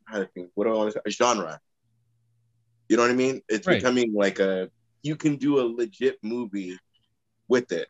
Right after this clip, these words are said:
Speaker 1: Like, fucking, there's, I cut you off, dude. I'm sorry. But there, there are movies, uh, fucking the Michael, the Mi-, uh, the John Travolta movie where he has fucking powers or powder. Like,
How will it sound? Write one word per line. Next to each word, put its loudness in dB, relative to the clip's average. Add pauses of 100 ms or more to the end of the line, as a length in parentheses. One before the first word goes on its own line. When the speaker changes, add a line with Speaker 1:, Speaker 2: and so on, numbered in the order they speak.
Speaker 1:
Like, 2 (340)
fucking, 2 (460)
there's, 2 (380)
I -20
cut -8
you 0
off, -2
dude. -4
I'm -4
sorry. -4 (300)
But 2
there, 8
there 6
are 4
movies, 0 (140)
uh, -10
fucking -2
the 2
Michael, 2
the -2
Mi-, 0
uh, 4
the 2
John 2
Travolta -4
movie 0
where 0
he -2
has 2
fucking -10
powers 2
or -4 (320)
powder. 0
Like, -2